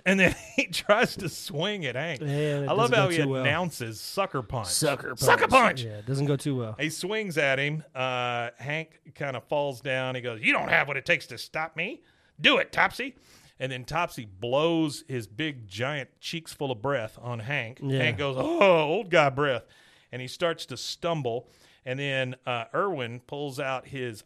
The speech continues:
Speaker 1: oxygen tank cord, trips Hank. He falls out of the boat, goes into the water, and goes all the way under. Uh, he goes, "All right, prepare to cast off. First, we gotta figure out the direction of the wind."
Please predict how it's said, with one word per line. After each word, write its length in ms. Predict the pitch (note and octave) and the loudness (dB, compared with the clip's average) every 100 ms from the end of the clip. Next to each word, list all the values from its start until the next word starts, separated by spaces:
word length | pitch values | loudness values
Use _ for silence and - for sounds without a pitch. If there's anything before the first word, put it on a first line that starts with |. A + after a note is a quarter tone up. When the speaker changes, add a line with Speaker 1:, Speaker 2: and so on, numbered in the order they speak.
| _ | _
Speaker 1:
oxygen 760 | D3+ E3+ - C#3 A#2 B2 A2+ G2+ | -6 -6 -8 -10 -6 -8 -8 -10
tank 420 | D3 C3+ A#2+ - _ | -8 -8 -10 -16 _
cord, 580 | - C#3+ A#2+ A2 B2 C3 _ _ _ | -6 -4 -4 -6 -8 -12 _ _ _
trips 420 | - E3 F#3 - | -6 -4 -4 -8
Hank. 340 | D3 B2+ A#2 - | -8 -8 -8 -12
He 100 | A#2 | -8
falls 500 | - C#3 D3 C#3 - | -2 0 0 -2 -2
out 180 | B2+ D3+ | 0 0
of 60 | D3 | 0
the 60 | |
boat, 400 | A#2+ A#2+ A#2 - | 0 0 0 -6
goes 340 | A2 C#3 D#3+ D3 | -2 0 0 -2
into 140 | D3 | -4
the 60 | C3+ | -4
water, 360 | A#2 A2+ A2 A2+ | -2 0 -2 -4
and 180 | G#2 A2 | -8 -8
goes 180 | A2 | -6
all 120 | G#2+ G2+ | -8 -8
the 60 | |
way 160 | G2+ A2+ | -4 -2
under. 300 | C#3 A2 - _ _ _ - - _ _ | -2 -4 -12 _ _ _ -20 -20 _ _
Uh, 580 | A#2+ A#2 A#2 A#2 A2+ A2+ A2+ | -4 -2 0 -2 -2 -2 -6
he 120 | A#2+ | -8
goes, 220 | A#2 G#2 | -6 2
"All 60 | - | 6
right, 340 | C4 F3 - | 6 4 -2
prepare 300 | D3+ C#3+ D#4+ | -6 0 2
to 80 | D4+ | 2
cast 380 | - A#3+ A3+ - | 2 2 2 2
off. 240 | F3 G#2+ - _ _ _ | 0 0 -8 _ _ _
First, 260 | E3+ F#3+ F#3+ | 6 6 4
we 60 | |
gotta 140 | G3 D#3+ | -2 -2
figure 220 | G#3 F#3+ | 0 2
out 120 | F3 | 2
the 60 | E3+ | 0
direction 400 | D3 F3 - D#3 | 0 0 0 -4
of 60 | |
the 60 | B2+ | -4
wind." 440 | C#3+ C4+ D3+ E2 | -4 -4 -6 -8